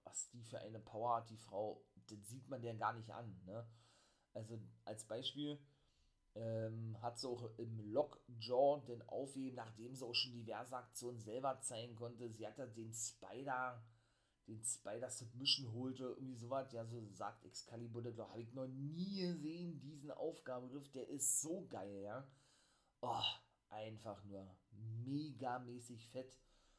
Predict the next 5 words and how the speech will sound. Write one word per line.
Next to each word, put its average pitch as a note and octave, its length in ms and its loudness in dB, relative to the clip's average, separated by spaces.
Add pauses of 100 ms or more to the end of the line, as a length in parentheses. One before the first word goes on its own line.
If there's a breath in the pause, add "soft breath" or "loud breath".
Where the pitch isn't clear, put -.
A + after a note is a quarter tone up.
(200 soft breath)
und, A#2 500 -2
äh, A2+ 360 2 (1400 soft breath)
ja, A#2 200 -6 (420)
und A#2 360 -2 (1500)
da A2+ 460 2